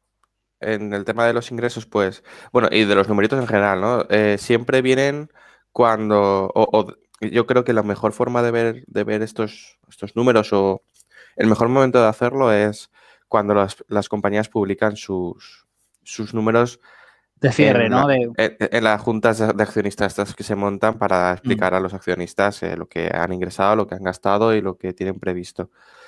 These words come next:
Speaker 1: Porque es, de hecho, comentabas, ¿no? Eh, antes el, el tema de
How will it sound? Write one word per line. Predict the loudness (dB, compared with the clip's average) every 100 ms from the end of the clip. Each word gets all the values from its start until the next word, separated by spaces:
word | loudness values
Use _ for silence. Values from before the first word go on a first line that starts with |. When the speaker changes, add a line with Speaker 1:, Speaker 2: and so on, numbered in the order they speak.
| _
Speaker 1:
Porque | -2 2 4 4
es, | 4 -4 _ _ -20 -20 -20 _ _ -2
de | 0
hecho, | 0 2 2 2 0 -6 _ _ -20 -20 -6
comentabas, | 0 0 2 2 2 2
¿no? | 0 0 -2 -6
Eh, | -14 -12 -6 -2
antes | -2 -2 -4 -2
el, | -4 -4 -8 -8
el |
tema | -6 -2 0
de | 0 -2